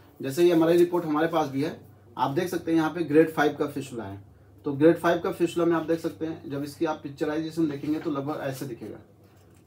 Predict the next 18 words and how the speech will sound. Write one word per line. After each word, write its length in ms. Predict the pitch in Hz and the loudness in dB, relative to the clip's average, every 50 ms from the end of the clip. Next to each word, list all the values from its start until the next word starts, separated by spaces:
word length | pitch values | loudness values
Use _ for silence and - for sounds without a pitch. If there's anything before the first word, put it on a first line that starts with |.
| _ _ _ _ _ _ - - - - - - - - _ - - - - _ _ - - | _ _ _ _ _ _ -18 -16 -16 -16 -16 -20 -20 -20 _ -20 -20 -20 -20 _ _ -18 -10
grade 240 | 139 135 143 147 143 | -4 0 0 0 0
five 240 | - 160 156 160 156 | 0 0 -2 0 0
का 100 | 180 165 | -2 -2
फिस्टुला, 440 | - 170 165 - - 165 165 185 208 - - - - - - - - | -2 -2 -4 -2 -2 -2 -2 -4 -6 -10 -16 -20 -20 -20 -18 -10 -4
यहाँ 180 | 135 139 147 147 | -2 0 2 2
पे 100 | 156 160 | 2 2
देखिए 200 | 156 147 160 156 | 2 2 0 0
grade 280 | 143 139 143 147 143 | 2 2 2 2 2
four 220 | 139 - 156 160 160 | 2 2 2 2 4
का 100 | 170 165 | 2 -2
फिस्टुला, 440 | - - 170 - - 170 180 196 214 - - - - - - - - - - - - - - - _ - - _ _ _ _ _ _ _ _ _ _ _ _ _ _ _ _ _ - - - - - - - - - - - - - - - 120 120 - - - - - - - - - - - - - - - - | -2 -4 -6 -2 0 0 0 -2 -4 -12 -18 -20 -20 -20 -20 -20 -20 -20 -20 -20 -20 -20 -20 -20 _ -20 -20 _ _ _ _ _ _ _ _ _ _ _ _ _ _ _ _ _ -20 -20 -20 -20 -20 -20 -20 -20 -20 -20 -20 -20 -20 -20 -20 -20 -20 -20 -20 -20 -20 -20 -20 -20 -20 -20 -20 -20 -20 -20 -16 -8 -2
यहाँ 160 | 135 135 147 | 0 0 2
पे 100 | 139 156 | 2 2
देखिए 200 | 160 156 151 160 | 2 4 4 4
grade 320 | 143 131 139 147 139 143 | 4 4 4 2 2 2
two 100 | - 170 | 2 0
का 120 | 165 180 170 | 2 2 0
फिस्टुला, 460 | - 180 165 - 170 170 175 202 220 | 0 -2 -2 -2 -2 -2 -2 -2 -4